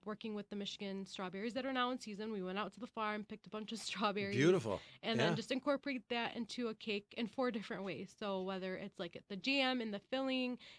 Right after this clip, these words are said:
Speaker 1: and the freeze-dried st-, uh,
Speaker 2: Mm-hmm.
Speaker 1: strawberries on the top with the frosting and having a coulis as a drip. So just, like, innovative and being creative, uh,
Speaker 2: Right.
Speaker 1: with our flavors.
Speaker 2: That's awesome. That's awesome. Do you guys give out, like, freebies out to the kids and stuff? I know that's always a kind of a,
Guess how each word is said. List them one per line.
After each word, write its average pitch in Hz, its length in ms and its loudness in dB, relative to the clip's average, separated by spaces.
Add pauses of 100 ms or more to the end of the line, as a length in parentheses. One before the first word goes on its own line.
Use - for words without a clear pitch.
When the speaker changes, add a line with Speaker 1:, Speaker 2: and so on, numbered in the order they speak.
(120)
Speaker 1:
and 196 180 0
the 196 80 -2
freeze-dried 226 920 2
st-, - 300 -10
uh, - 20 0 (120)
Speaker 2:
Mm-hmm. 220 80 2
Speaker 1:
strawberries 214 540 -2
on 190 80 -2
the 190 80 -4
top 220 280 -2
with - 100 -12
the 202 60 -6
frosting 233 760 -2 (360)
and 202 260 2
having 208 300 0
a 180 60 -4
coulis 254 500 0
as 185 100 -6
a 175 60 -4
drip. 254 360 0 (400)
So 285 180 2
just, 320 220 0
like, 339 380 0
innovative 226 540 -2
and 202 160 -4
being 196 200 -2
creative, 180 500 -8 (200)
uh, 220 40 4
Speaker 2:
Right. 196 220 4
Speaker 1:
with 190 120 -8
our 185 100 -6
flavors. 175 540 -10
Speaker 2:
That's 139 180 2
awesome. 127 520 2
That's 110 260 0
awesome. 107 300 0 (280)
Do 117 80 2
you 123 40 4
guys 160 180 8
give 143 100 6
out, 127 100 6
like, 110 140 4
freebies 135 460 4
out 131 160 2
to 127 80 0
the 104 80 2
kids 117 240 4
and 120 100 2
stuff? 127 280 -2
I 104 60 0
know 127 140 0
that's 120 220 -2
always 120 260 -2
a 113 80 0
kind 120 220 -4
of 98 80 -6
a, 87 140 -8